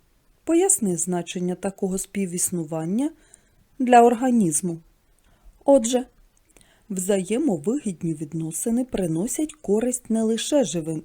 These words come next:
істотам, Завдяки їх співіснуванню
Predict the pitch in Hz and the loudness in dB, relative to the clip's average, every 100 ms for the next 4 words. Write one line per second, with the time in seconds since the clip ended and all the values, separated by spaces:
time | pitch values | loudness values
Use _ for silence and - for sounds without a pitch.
0 | - 190 - 220 - 156 - _ _ _ | -8 -8 -2 -4 -2 -6 -10 _ _ _
1 | _ - _ - 196 180 165 170 165 170 | _ -20 _ -10 2 2 2 -6 -4 -4
2 | 160 175 - - - 220 - - - - | -4 -6 -6 -6 -2 -4 -4 -4 -4 -4
3 | 156 165 247 294 214 | -6 -2 0 2 2